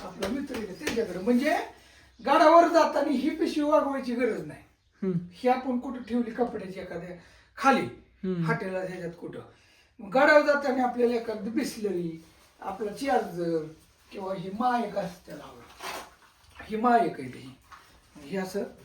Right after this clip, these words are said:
Speaker 1: त्याला पिशवी नको आहे.
Speaker 2: हम्म.
Speaker 1: हम्म? हे असं. मग ती चार्जर, अं, असा चार्जर म्हणा, हेडफोन म्हणा,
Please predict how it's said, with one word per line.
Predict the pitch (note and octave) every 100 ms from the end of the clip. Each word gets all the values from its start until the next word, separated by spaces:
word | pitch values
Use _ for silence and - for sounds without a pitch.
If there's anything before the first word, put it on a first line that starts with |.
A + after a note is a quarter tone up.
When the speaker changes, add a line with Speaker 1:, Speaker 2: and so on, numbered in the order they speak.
| - - _ _ _
Speaker 1:
त्याला | D#4+ D4 C#4+
पिशवी | E4+ - C4
नको | B3 A3 -
आहे. | - - - - - - -
Speaker 2:
हम्म. | G3+ G3 F3+ E3 D#3+ - - _ -
Speaker 1:
हम्म? | F#3+ A#3+ - - _ _ - - - - -
हे | - E3+
असं. | D3+ - - - - - - - -
मग | F3
ती | E3 A3 F3
चार्जर, | C#4+ C#4 A3 F#3 G3+ F#3 E3+ - _ - - - -
अं, | F#3 F3+ F3+ F3+ F3 - _ _ _ _ -
असा | F3+ F#3
चार्जर | G#3 B3+ G3+ F3 F3+
म्हणा, | F3 D#3+ D3+ C#3+ C#3+ - _ _ -
हेडफोन | G3 E3 - F#3
म्हणा, | E3 D3+ C#3+ C#3